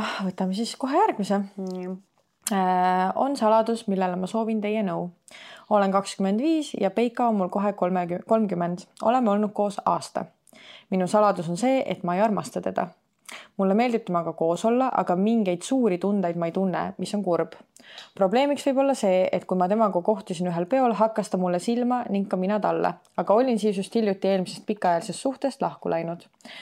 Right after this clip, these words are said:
Speaker 1: Kokku läksime Peikaga suhteliselt kiirelt, kuna tundsime, et see on nii õige. Kuid mina tagantjärgi olen mõistnud, et oleks pidanud endale rohkem aega andma, et eelmisest üle saada täielikult.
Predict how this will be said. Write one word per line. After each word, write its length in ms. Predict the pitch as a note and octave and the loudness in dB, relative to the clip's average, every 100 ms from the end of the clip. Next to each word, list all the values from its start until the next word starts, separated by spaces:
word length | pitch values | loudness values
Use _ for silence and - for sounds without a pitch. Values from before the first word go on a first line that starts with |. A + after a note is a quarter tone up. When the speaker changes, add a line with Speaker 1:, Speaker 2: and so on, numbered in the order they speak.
| - - | -18 -4
Speaker 1:
Kokku 320 | - D4 D4 B3 | 0 2 4 2
läksime 320 | A#3+ G#3+ F#3+ | 4 0 2
Peikaga 380 | G#3 G#3+ G#3 F#3+ | 2 2 0 0
suhteliselt 600 | G#3+ G3 F#3 F3 E3+ - | -4 -2 -2 -2 -4 -2
kiirelt, 360 | B3 B3 A#3 | 0 0 0
kuna 200 | G#3+ F3+ | -2 -2
tundsime, 480 | F3+ G#3+ G3+ A3 G3+ | 0 -2 0 -2 0
et 80 | F#3+ | -2
see 140 | - F3 | -4 -2
on 140 | F3 | 0
nii 180 | G#3 A3 | 0 0
õige. 360 | F3 E3+ F3+ F3 _ - - - _ | 0 -2 -4 -6 _ -20 -20 -20 _
Kuid 260 | - F#3+ F#3 | 2 2 4
mina 260 | A#3+ C4+ | 2 2
tagantjärgi 600 | A3 G#3 G#3 G3 F#3+ F#3 | 4 4 2 2 2 4
olen 140 | F3 E3+ | 0 0
mõistnud, 540 | F#3+ A3 - G#3+ G3+ | 0 0 0 -2 -2
et 240 | - F3+ - | -2 -4 2
oleks 300 | G3+ A3 - | 2 2 0
pidanud 360 | F#3+ G3 G3 F3+ | -2 0 0 -2
endale 280 | F3+ F3 | -2 0
rohkem 360 | F3 F#3+ - G3 | 0 0 -2 -2
aega 260 | E3+ F3 F#3 | 0 0 -2
andma, 220 | F3 F3 - - | -2 -4 -6 -8
et 220 | F#3 - | -4 0
eelmisest 460 | G#3 G#3 G3+ G3+ F#3 | 0 2 -2 -4 -2
üle 160 | E3+ | -2
saada 300 | E3+ E3 E3 | 0 -2 -2
täielikult. 680 | E3+ E3+ F3+ F#3 - F#3 - | -2 0 -2 -4 -6 -8 -10